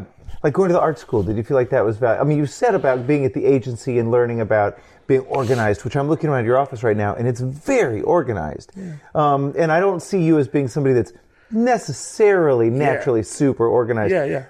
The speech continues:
Speaker 1: But, um, do you feel like it was valuable? Like the art school, was that valuable?
Speaker 2: Oh my gosh. Well, first of all, it was a ton of money.
Speaker 1: Huh.
Speaker 2: So to get back to, like, you know, what am I doing here? For the first six weeks, of course, I was terrified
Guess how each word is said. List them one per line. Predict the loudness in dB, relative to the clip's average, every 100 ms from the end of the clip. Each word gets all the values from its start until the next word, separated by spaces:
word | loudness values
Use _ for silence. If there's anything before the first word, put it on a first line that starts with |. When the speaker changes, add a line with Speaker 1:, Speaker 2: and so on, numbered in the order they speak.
| -2
Speaker 1:
But, | 2 2
um, | 2 0 -4
do | -4
you | -2
feel | 2
like | 2 2
it | 0
was | 0 0
valuable? | 0 2 0 0 0
Like | -2 -4
the | -12
art | -10 -12
school, | -14 -8 -6 -6
was | -6
that | -4 -4
valuable? | -4 -4 -6 -6 -8
Speaker 2:
Oh | -8 -10
my | -12
gosh. | -14 -16 -12 -8
Well, | -8
first | -6 -6 -6
of | -6
all, | -8
it |
was | -10
a | -10
ton | -6 -4
of |
money. | -4 -6 -8 _ _
Speaker 1:
Huh. | -4 -2 -2
Speaker 2:
So | -2
to | 0
get | 0 -2
back | -2 -6
to, | -4
like, | -4 -4 -8
you | -10
know, | -8 -8 -12 _ _
what | -20 -10 -2 0
am | 0
I | -4
doing | -4 -2 -2
here? | -2 -6 -8
For | -8
the | -6
first | -4 -6 -6
six | -12 -10
weeks, | -10 -8 -10
of | -10
course, | -8 -6 -8
I | -12
was | -12 -14 _ _ _
terrified | -6 -6 -6 -10 -14